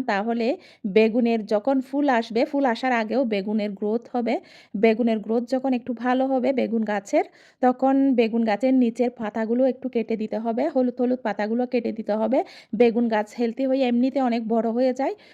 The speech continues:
বড় হয়ে যাওয়ার পরে নিচের পাতাগুলো কেটে দিবেন। আর যে কুশিগুলো বাহির হয় নিচ থেকে,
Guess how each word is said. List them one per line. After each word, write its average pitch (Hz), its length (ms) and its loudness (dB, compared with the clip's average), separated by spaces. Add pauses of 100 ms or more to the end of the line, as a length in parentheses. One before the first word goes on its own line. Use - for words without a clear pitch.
(120)
বড় 254 200 4
হয়ে 294 180 4
যাওয়ার 269 300 2
পরে 277 260 2
নিচের 254 340 2
পাতাগুলো 233 480 -2
কেটে 233 280 -2
দিবেন। 220 260 -2
আর 220 140 0 (120)
যে 247 120 2
কুশিগুলো 262 560 -2
বাহির 240 300 2
হয় 254 140 2
নিচ 220 220 0
থেকে, 254 180 -2